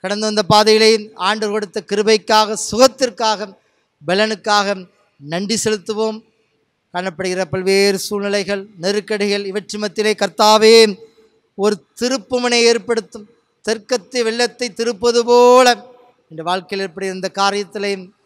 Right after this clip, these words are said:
ஒரு திருப்புமுனையை தாரும் என்று ஜெபிப்போம். நம்பிக்கையற்ற சூழ்நிலையிலே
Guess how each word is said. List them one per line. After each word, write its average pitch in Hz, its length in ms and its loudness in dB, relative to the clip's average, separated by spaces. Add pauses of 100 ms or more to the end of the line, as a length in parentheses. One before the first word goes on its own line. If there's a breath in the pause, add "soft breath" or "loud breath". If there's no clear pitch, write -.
(160)
ஒரு 156 220 -18
திருப்புமுனையை 226 600 -4
தாரும் 208 340 0
என்று 196 320 -6
ஜெபிப்போம். 220 520 -4 (800)
நம்பிக்கையற்ற 208 640 0 (100)
சூழ்நிலையிலே 214 600 -4